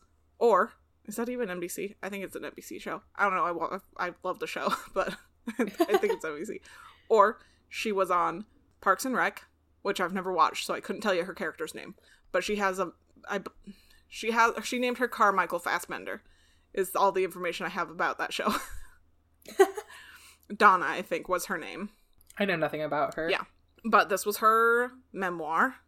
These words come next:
Speaker 1: It was good. I liked it. I listened to the audiobook, and she was the narrator, and it was good.
Speaker 2: I always like when authors read their own memoirs.
Speaker 1: Mm-hmm. I would have put Becoming on here, except I listened to that in twenty nineteen.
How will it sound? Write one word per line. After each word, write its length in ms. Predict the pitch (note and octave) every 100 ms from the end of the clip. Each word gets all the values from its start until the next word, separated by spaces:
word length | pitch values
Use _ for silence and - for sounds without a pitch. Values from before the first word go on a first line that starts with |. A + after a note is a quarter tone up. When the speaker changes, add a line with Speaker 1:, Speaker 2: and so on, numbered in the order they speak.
| _ _ -
Speaker 1:
It 40 |
was 60 | D4
good. 240 | F#4 - -
I 40 | C#4+
liked 180 | D#4 G3
it. 140 | - _ -
I 60 |
listened 280 | G#3+ A3 A3
to 80 | A3+
the 160 | A3 F#3
audiobook, 500 | D3 C3 - - - _ _ -
and 160 | F3
she 400 | - G3 F#3+ F#3+
was 320 | E3+ F#3 F3 -
the 120 | G3
narrator, 540 | A3 A#3+ B3 B3+ B3+ _ _ _ _ _ -
and 120 | C#4
it 60 |
was 140 | E4+ F4
good. 240 | A#4 F#3 - _ _ G3+
Speaker 2:
I 60 |
always 200 | G#3 G#3
like 180 | F#3 F3
when 260 | E3+ E3 D#3 - F3
authors 440 | D#3+ D#3+ D#3+ D#3
read 400 | D#3+ D#3 D#3 D#3+
their 160 | D#3 D3+
own 120 | D#3
memoirs. 420 | D#3 D#3+ F3+ -
Speaker 1:
Mm-hmm. 240 | G#3+ G#3+ G3+ _ _ _ -
I 100 | G#3+
would 240 | G#3 A3
have 280 | A#3+ A#3 -
put 640 | - G#3 G3 - - - _ - _ _ _
Becoming 500 | - - G3+ F#3 E3+
on 180 | E3+ F3
here, 220 | F#3 E3+
except 300 | D#3+ F#3+ E3+
I 60 | F3+
listened 280 | E3+ - F3+
to 40 |
that 180 | D3+ -
in 300 | D#3+ D#3 - _ _ A3+
twenty 220 | F#3+ E3+
nineteen. 540 | D3 - - - G#3+